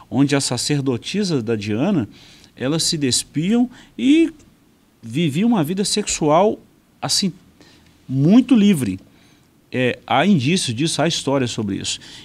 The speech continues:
Então, quando Paulo fala, evangeliza sobre isso aí, ele ficou dois anos, professor,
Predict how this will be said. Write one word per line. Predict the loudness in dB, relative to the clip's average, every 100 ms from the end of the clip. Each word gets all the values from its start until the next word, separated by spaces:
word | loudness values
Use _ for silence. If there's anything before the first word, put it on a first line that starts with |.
| -4
Então, | 2 4
quando | 4 4 4
Paulo | 2 0 0 -2 -6
fala, | -14 -8 -2 2 2 2 -2 -2
evangeliza | -2 -2 -2 0 -2 0 -2 -2
sobre | -4 -4 -2 -2
isso | -2 -4
aí, | -4 -4 -10 -14
ele | -10
ficou | -6
dois | -2 0 0 0
anos, | -2 -2 -6 -16 -12
professor, | -8 -6 -6 -6